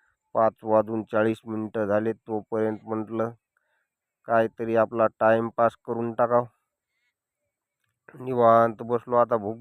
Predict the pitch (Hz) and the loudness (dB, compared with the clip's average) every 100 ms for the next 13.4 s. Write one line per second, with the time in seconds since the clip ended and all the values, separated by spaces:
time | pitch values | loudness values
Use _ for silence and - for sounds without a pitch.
0 | 120 120 117 113 113 117 113 117 113 117 | -6 0 0 0 -10 -10 -4 -4 -4 -8
1 | 95 101 - 117 110 117 113 - 113 117 | -6 -6 -4 -4 -4 -2 -2 -2 -6 -6
2 | 123 _ - - - - 123 123 117 117 | -10 _ -8 -4 -2 -2 -2 -2 0 0
3 | 104 117 117 - 117 120 113 113 120 117 | -2 -4 -6 -6 -2 2 4 4 2 0
4 | 117 - 117 120 113 113 127 139 _ - | -6 -8 -4 -2 0 -2 -4 -10 _ -20
5 | - _ _ _ - 147 135 135 - 151 | -20 _ _ _ -12 -10 -8 -10 -6 0
6 | 143 151 135 139 139 139 139 139 143 143 | 0 0 0 0 0 4 4 6 4 4
7 | 147 143 139 135 135 143 143 143 147 139 | 2 -2 -2 0 0 2 8 10 10 6
8 | - 165 196 _ _ _ _ _ _ - | 2 -8 -8 _ _ _ _ _ _ -6
9 | 110 101 98 95 92 87 95 107 123 127 | -4 -2 -4 -6 -10 -14 -4 0 0 0
10 | 143 160 170 170 202 - _ _ _ _ | 2 6 8 8 6 2 _ _ _ _
11 | _ _ _ _ _ _ _ _ _ - | _ _ _ _ _ _ _ _ _ -20
12 | - - 95 117 123 - 139 143 147 156 | -20 -20 -16 -12 -10 -4 -2 0 -2 -4
13 | 139 151 156 | -4 0 0